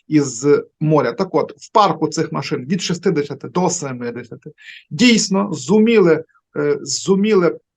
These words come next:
задіяти так звані дві черги. В одній черзі було чо-, е, тринадцять машин, потім одинадцять машин, потім чотирнадцять машин.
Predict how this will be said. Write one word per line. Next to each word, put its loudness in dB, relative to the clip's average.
задіяти 0
так -6
звані -4
дві -10
черги. -6
В -4
одній -2
черзі -4
було -6
чо-, -12
е, -2
тринадцять 0
машин, -8
потім -10
одинадцять -2
машин, -10
потім -12
чотирнадцять -12
машин. -6